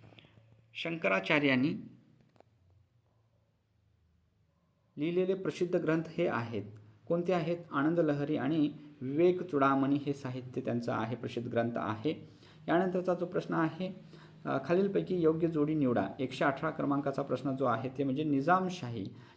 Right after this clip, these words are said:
निजामशाही हे अहमदनगर, बरोबर आहे. इमादशाही हे कुठे होती? बिरारला होती.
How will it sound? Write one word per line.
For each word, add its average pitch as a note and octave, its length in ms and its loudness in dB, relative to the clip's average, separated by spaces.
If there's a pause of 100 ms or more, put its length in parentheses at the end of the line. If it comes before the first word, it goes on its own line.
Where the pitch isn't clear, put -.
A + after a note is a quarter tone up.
(100)
निजामशाही F3 680 2
हे F3+ 240 -2 (480)
अहमदनगर, C#3+ 640 0
बरोबर D3+ 380 2
आहे. D3+ 260 -2 (600)
इमादशाही F3 680 0
हे E3+ 160 -2
कुठे F3 260 -4
होती? E3+ 220 -4
बिरारला C#3+ 460 4
होती. D3+ 420 -6